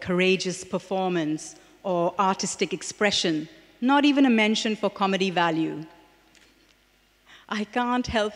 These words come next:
feeling that I've made a complete fool of myself, and I never want to feel that way again. Has anyone else here experienced feeling this way?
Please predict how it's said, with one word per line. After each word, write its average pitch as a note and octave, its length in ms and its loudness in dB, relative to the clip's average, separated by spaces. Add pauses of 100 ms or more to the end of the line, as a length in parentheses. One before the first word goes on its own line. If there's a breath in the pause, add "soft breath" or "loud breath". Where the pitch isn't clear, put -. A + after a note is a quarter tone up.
(100)
feeling G#3+ 480 0
that F3+ 120 -2
I've F#3 180 -2
made G3+ 220 0
a G3+ 60 -2
complete A#3 680 -2
fool G#3 300 -4
of F3+ 140 -4
myself, D#3 720 -6 (1200)
and G3 220 -2
I F#3+ 80 2
never G3 760 2 (460)
want F3+ 200 -2
to F3 60 -4
feel F#3 520 -2 (280)
that E3 280 -4
way E3+ 200 2
again. D#3 460 -8 (1600)
Has A3 300 -2
anyone D4+ 400 6 (100)
else B3+ 280 2
here A3+ 200 2
experienced G#3+ 840 0
feeling B3 340 2
this F3+ 200 -2
way? D#3 280 -8